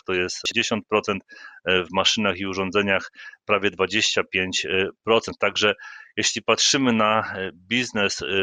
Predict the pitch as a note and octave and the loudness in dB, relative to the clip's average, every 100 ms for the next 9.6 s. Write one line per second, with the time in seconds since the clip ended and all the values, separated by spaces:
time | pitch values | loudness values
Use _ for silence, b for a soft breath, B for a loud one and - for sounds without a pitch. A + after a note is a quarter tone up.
0 | F#2 G#2 G#2+ A#2+ A2 G2 G2 G#2 - A#2+ | -2 0 4 4 2 2 4 2 0 -4
1 | A#2+ B B - - G#2 A2+ A2+ - G#2 | -6 B B -12 -2 0 2 0 -2 -4
2 | G#2 G2+ G2+ G2+ G2 G2+ - B2 G#2+ G#2 | -2 0 2 2 0 -4 0 0 2 0
3 | F#2+ G2+ F#2 A2+ G#2 G#2 G#2 F2+ F#2+ F#2+ | 2 0 2 0 0 -4 -6 -8 -8 -4
4 | - A#2+ G#2+ G#2+ G2+ - A#2 - A2+ G#2+ | 0 0 0 -2 -2 -2 -6 -4 -4 -2
5 | A#2+ A#2 A#2 - G#2+ - - A#2+ A2+ D#2 | -2 -4 -4 -6 -6 -4 0 2 2 0
6 | B B B B - - - F3+ - - | B B B B -8 -4 0 0 0 0
7 | A2 G#2+ D3 A#2+ G2+ F#2+ - F#2 F2+ F2 | 2 4 4 2 0 -4 -10 -8 -6 -4
8 | G2+ G#2+ - G#2 G2+ G2 - G#2+ F#2 - | 0 0 0 -2 0 0 0 -4 -8 -4
9 | A2+ G#2 F#2+ - F2+ | 0 0 0 -2 -4